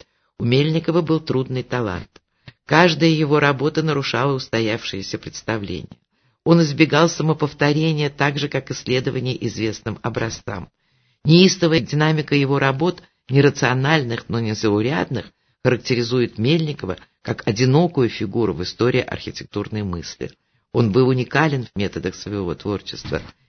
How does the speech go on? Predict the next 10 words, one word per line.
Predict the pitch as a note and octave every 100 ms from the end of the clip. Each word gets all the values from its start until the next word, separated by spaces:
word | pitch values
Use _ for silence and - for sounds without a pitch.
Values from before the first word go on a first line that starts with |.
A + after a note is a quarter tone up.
| -
Его | B2 C#3+
называли | C#3 C3+ C3+ C3
Колумбом | C#3 C#3+ D#3 C#3 C3+ B2 - _
невиданной | - C3 C#3 G3 F3 D#3+ D#3+
архитектуры, | D#3 - C3 - - - G2+ F2+ - _ _ _
упрекали | D3 - D3 D3+ D#3+ D3+
в | A#2
бесплодном | C#3 - D#3 F#3+ E3+ D#3+
бумажном | B2 C#3+ C3 D3 C#3 C3+
формотворчестве». | B2+ C3 C3 C3 A#2 G2+ - - - F2